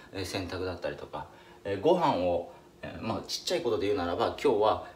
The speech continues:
えー、吉-、吉野家に行くのか、今日は吉野家に行くのか、それともすき家に行くのかという選択だったり、自動販売機に立てば、えー、ウーロン茶にしようかな、いや、今日はコーラにしようかなとか、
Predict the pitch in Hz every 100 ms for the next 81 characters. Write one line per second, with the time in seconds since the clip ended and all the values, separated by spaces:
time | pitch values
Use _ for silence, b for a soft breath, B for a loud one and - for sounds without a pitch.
0 | - 92 90 120 - - - 117 127 220
1 | 240 185 92 82 82 - - - - -
2 | - - - 175 139 110 117 - 233 226
3 | 165 92 90 - 151 - 190 202 202 160
4 | - - 208 - 87 - - - - 165
5 | 151 - 92 90 87 87 80 - B B
6 | B B 117 120 147 139 143 135 135 131
7 | 92 87 135 117 90 78 B B 92 92
8 | 92 85 B B B B 123 143 160 147
9 | 92 92 107 92 90 - 147 - - -
10 | - 127 123 127 110 - 107 131 127 123
11 | - 104 92 85 82 -